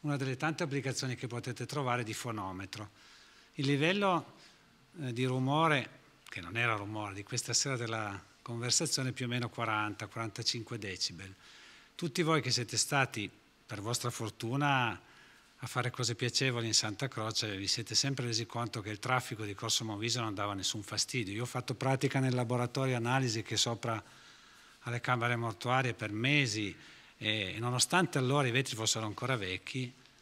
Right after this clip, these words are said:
non c'era nessun impatto del traffico. Da quando abbiamo brillantemente risolto con l'Est Ovest i problemi di Corso Monviso e Corso quattro Novembre,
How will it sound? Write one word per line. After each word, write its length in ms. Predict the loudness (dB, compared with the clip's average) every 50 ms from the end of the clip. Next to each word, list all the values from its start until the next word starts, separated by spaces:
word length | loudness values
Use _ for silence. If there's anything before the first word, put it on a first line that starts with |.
| -20 -12 -6
non 140 | -4 -2
c'era 260 | 2 2 2 4 4 2
nessun 340 | 2 0 -2 0 0 0
impatto 460 | 0 -2 -2 -2 -4 -4 -4 -4 -8 -12
del 180 | -12 -12 -12
traffico. 480 | -12 -10 -10 -10 -10 -10 -12 -10 -6 -4
Da 100 | -4 -2
quando 260 | 2 2 4 4 4
abbiamo 440 | 2 2 2 2 2 2 2 0 0
brillantemente 760 | -2 0 0 2 2 2 2 2 0 2 2 2 2 2 0
risolto 520 | 0 0 0 0 0 0 0 0 -2 -4
con 120 | -4 -2 -2
l'Est 220 | -2 -2 -2 0
Ovest 280 | -2 -2 0 -2 -2 -4
i 60 | -4
problemi 380 | -6 -6 -6 -4 -4 -2 -2 -4
di 120 | -4 -6
Corso 320 | -6 0 2 4 4 4
Monviso 320 | 2 -2 0 2 2 2 2
e 40 | 0
Corso 240 | -2 -4 -4 -4
quattro 300 | -4 -4 -4 -4 -2 -2
Novembre, 600 | -2 -2 -2 -2 -4 -4 -2 -2 -2 -2 -2 -4